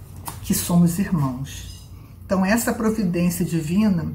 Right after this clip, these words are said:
ela nos lembra incessantemente de que Deus cuida de nós e que vem ao nosso socorro em cada momento que precisarmos.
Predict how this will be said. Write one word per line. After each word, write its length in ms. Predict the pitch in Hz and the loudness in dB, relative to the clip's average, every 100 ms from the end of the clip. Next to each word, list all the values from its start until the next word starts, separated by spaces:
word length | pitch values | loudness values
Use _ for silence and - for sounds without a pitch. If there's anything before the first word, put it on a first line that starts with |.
| - - - - - - - - - | -8 -14 -18 -18 -18 -18 -18 -16 -6
ela 580 | 170 175 190 185 185 - - - - - - - - - - - - - - - - 196 | 0 2 2 0 -2 -10 -20 -20 -20 -20 -18 -18 -18 -20 -20 -20 -20 -20 -20 -20 -14 0
nos 160 | 226 | 2
lembra 460 | 220 208 233 233 220 | 4 4 6 4 2
incessantemente 1120 | 254 - 294 294 254 262 - 233 180 160 175 | 0 0 -4 -2 -2 -2 0 0 0 -2 -4
de 120 | 165 | -4
que 200 | 175 - | -4 -2
Deus 760 | 156 170 185 220 262 269 - - - - - - - - - | 0 2 2 2 -2 -4 -12 -16 -18 -20 -18 -18 -16 -18 -2
cuida 340 | 269 311 - | 8 8 8
de 160 | 254 254 | 4 6
nós 680 | 233 160 147 143 - - - - - | 6 6 0 -4 -8 -12 -16 -16 -8
e 80 | 196 | -6
que 200 | - 214 | 2 2
vem 520 | 180 220 233 240 - | 4 8 10 10 6
ao 120 | 196 | 0
nosso 460 | 196 208 247 302 285 | 2 4 2 0 -6
socorro 840 | - 277 262 - 190 196 - 175 175 - - - - - - - - - | -6 -8 -8 -6 -4 -4 -6 -10 -10 -14 -20 -20 -20 -20 -20 -20 -16 0
em 200 | 202 - | 0 2
cada 360 | - 254 285 | 2 2 4
momento 600 | 285 277 233 196 180 175 | 4 6 6 4 0 -2
que 120 | 180 175 | -4 -6
precisarmos. 1160 | - 170 - 185 - 139 139 156 147 - - | -2 -4 -2 -6 -6 -8 -8 -8 -8 -10 -16